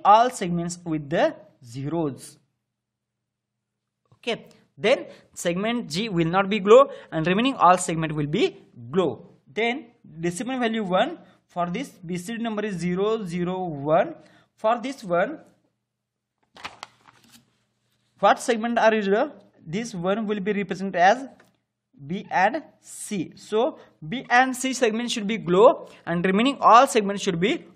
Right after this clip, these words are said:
off. If you want to make off, then we have to apply plus five volt or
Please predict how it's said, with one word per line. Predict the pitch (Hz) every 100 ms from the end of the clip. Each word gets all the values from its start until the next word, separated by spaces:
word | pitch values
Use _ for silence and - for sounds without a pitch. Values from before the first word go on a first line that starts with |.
| -
off. | 208 180 - - - - -
If | 208 208
you | 220
want | 226 269 330
to |
make | 240 247 254 208
off, | 196 226 - -
then | 160 208
we | 208
have | 220 214
to | -
apply | 175 190 214 330 - - -
plus | 220 269
five | - 220 202 190
volt | 196 202 208
or | 208 262